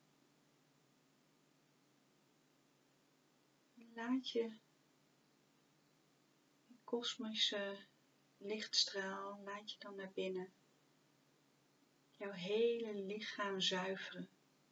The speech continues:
Net zoals dat hij dat bij jouw aura heeft gedaan.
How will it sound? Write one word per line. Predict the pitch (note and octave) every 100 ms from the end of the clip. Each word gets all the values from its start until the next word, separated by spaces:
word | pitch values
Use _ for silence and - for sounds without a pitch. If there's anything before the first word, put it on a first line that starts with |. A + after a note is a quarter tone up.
| _ -
Net | -
zoals | - A#3 A#3 A3+ - - - -
dat | G3+ -
hij | -
dat | - -
bij | - E3
jouw | F3+ E3
aura | - F#3+ G3 F#3+ F#3
heeft | F#3 F#3 -
gedaan. | - - F#3 F#3+